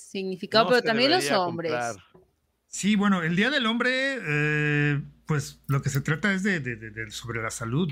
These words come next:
Speaker 3: ¿no? Vaya. Eh,
Speaker 2: No sé de qué sea el Día del Hombre, ¿eh?
Speaker 3: Sí, es sobre eso, es más que nada sobre eso. Eh, un, creo que fue un médico, Thomas Oster, eh, en Estados Unidos,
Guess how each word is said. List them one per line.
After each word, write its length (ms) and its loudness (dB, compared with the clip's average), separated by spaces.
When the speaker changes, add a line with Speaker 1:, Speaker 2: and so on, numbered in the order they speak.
Speaker 3:
¿no? 340 -2
Vaya. 440 -6
Eh, 720 0
Speaker 2:
No 160 -10
sé 200 -2
de 100 -4
qué 100 -10
sea 180 -6
el 60 -6
Día 100 -4
del 100 -4
Hombre, 280 -14
¿eh? 100 -20
Speaker 3:
Sí, 440 2
es 140 0
sobre 400 2
eso, 260 0
es 100 0
más 200 2
que 80 4
nada 160 4
sobre 280 0
eso. 300 -2
Eh, 360 2
un, 1000 4
creo 160 0
que 120 -2
fue 160 0
un 300 4
médico, 600 4
Thomas 420 0
Oster, 520 -2
eh, 680 2
en 140 0
Estados 380 0
Unidos, 340 4